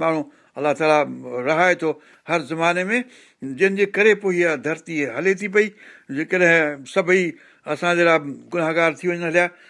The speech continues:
ته پوءِ رب پاڪ ڌرتي کي ختم ڪندو بس. وما كان له عليهم من سلطان الا لنعلم من يؤمن بالآخرة ممن هو منها في شك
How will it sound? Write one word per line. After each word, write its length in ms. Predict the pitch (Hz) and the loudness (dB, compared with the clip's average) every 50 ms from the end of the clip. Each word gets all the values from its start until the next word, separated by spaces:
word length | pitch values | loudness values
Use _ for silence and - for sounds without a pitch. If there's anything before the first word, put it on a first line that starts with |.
| _ _ _ | _ _ _
ته 60 | - 139 127 - | -10 -10 -6 -2
پوءِ 140 | 156 156 156 151 | 0 2 2 2
رب 100 | 156 139 123 - | 0 -2 0 2
پاڪ 180 | 151 147 143 139 139 127 | 2 2 2 0 -2 -2
ڌرتي 280 | 147 151 139 139 143 139 135 | -2 -2 -2 -2 -4 -2 -2
کي 80 | 139 135 123 123 - - _ - - | -2 -2 -4 -6 -10 -18 _ -14 -10
ختم 200 | - - 127 107 98 | -10 -10 -10 -10 -14
ڪندو 180 | 104 98 - - - | -16 -20 -20 -20 -20
بس. 100 | - - - _ _ _ _ _ - - - - - _ _ - | -20 -20 -20 _ _ _ _ _ -20 -20 -20 -20 -20 _ _ -4
وما 220 | 147 165 170 165 | 0 2 2 2
كان 300 | 165 - 170 180 180 170 | 2 2 0 0 2 2
له 120 | 170 160 160 156 156 | 2 0 0 0 2
عليهم 280 | 151 156 156 151 151 151 | 4 4 4 2 2 -2
من 220 | 147 147 139 139 | -4 -6 -8 -8
سلطان 800 | 131 - - 147 139 131 120 - - 160 180 202 214 226 233 233 226 _ _ - _ _ _ - | -10 -10 -8 -8 -8 -8 -6 -4 -2 2 4 4 4 4 2 -2 -6 _ _ -20 _ _ _ -12
الا 280 | 156 175 185 190 196 196 196 196 190 | -10 -4 0 0 2 4 4 4 2
لنعلم 640 | 185 165 156 160 170 165 185 208 233 233 214 185 - - _ _ _ - | 2 2 0 -2 0 2 4 4 2 2 0 -4 -10 -14 _ _ _ -8
من 140 | 147 160 170 | -6 -6 -4
يؤمن 520 | 170 170 175 185 180 180 175 180 185 175 165 151 135 | -2 0 2 2 2 2 2 0 0 0 -2 -2 -2
بالآخرة 800 | 156 156 151 143 147 151 143 139 - 156 143 117 - 139 127 123 - _ _ _ _ - | 0 0 2 2 2 2 2 0 -2 -4 -4 -2 -4 -6 -6 -6 -8 _ _ _ _ -12
ممن 360 | 143 156 151 151 156 151 147 | -12 -10 -6 -4 -4 -2 -2
هو 380 | 135 131 139 139 135 131 123 120 - - _ _ _ - | -2 -2 0 0 0 0 0 -2 -8 -18 _ _ _ -14
منها 520 | 123 123 135 135 127 113 127 135 127 120 | -10 -8 -8 -6 -6 -4 -2 -2 -2 -2
في 320 | 117 - 131 123 113 110 104 | -4 -6 -8 -8 -8 -8 -10
شك 340 | - - 151 143 - _ | -10 -8 -8 -8 -8 _